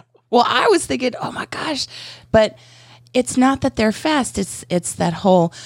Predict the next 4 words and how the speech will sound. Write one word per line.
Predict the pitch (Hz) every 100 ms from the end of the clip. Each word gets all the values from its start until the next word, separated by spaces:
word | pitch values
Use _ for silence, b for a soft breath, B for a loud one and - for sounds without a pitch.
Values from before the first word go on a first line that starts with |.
| B B
w-, | - 156 165 - - - _ _ _ _ _ _
that | - 185 175 -
welcoming | 160 156 175 208 226 240 233 240 240 240 240 B B B _
of | 156 147 -